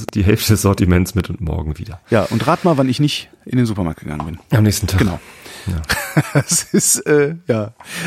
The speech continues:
Speaker 2: Nee, ich hab a-, a-, absurd viel gelernt und ich werde wahrscheinlich auch echt noch Monate brauchen, um das alles zu verstehen,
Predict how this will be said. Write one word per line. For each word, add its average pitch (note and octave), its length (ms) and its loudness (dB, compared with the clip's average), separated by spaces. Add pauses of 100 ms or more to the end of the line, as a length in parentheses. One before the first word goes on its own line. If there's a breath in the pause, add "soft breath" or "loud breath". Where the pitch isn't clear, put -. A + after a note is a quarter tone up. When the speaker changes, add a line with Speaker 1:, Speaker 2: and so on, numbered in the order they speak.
Speaker 2:
Nee, D#3 80 6
ich C#3+ 140 4
hab D#3+ 260 0
a-, A#2 380 0
a-, - 340 -2
absurd C#3+ 600 2
viel A#2+ 240 2
gelernt A2+ 400 4
und B2 80 0
ich A2 160 0
werde B2 200 4
wahrscheinlich B2 460 2
auch A2+ 220 -2
echt - 200 -6
noch A2 140 -2
Monate A#2 540 4
brauchen, G#2+ 320 0
um A2 80 -2
das A2 160 -2
alles A2+ 200 -4
zu - 100 -6
verstehen, A2 640 2